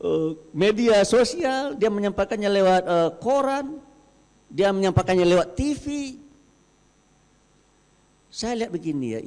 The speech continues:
yang namanya manusia itu semuanya ingin dihormati, nggak ada enggaknya.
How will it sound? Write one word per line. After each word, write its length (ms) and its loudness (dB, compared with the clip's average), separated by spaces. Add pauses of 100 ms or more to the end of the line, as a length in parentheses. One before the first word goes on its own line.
yang 80 -4
namanya 280 -4
manusia 480 -4
itu 560 -8
semuanya 560 -4
ingin 240 -4
dihormati, 480 -2
nggak 240 -4
ada 80 -4
enggaknya. 280 -10